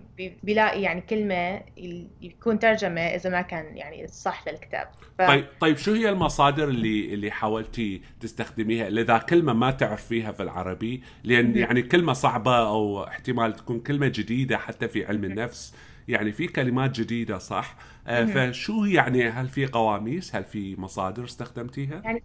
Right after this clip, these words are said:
Speaker 1: في، أنا لقيت في كتير، يعني، يا، في ق-، قواميس جديدة اختص-، اخص-، خصوصي، يعني، المواضيع اللي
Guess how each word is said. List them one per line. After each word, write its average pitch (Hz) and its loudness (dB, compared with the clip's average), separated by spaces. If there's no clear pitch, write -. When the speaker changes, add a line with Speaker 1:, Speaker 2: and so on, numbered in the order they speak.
Speaker 1:
في، 359 -8
أنا 220 -2
لقيت 208 0
في 240 -10
كتير، 320 -8
يعني، 208 -4
يا، 240 4
في 320 2
ق-، 359 2
قواميس 214 0
جديدة 185 -6
اختص-، - -8
اخص-، 170 -4
خصوصي، 294 -2
يعني، 175 0
المواضيع 190 4
اللي 175 -4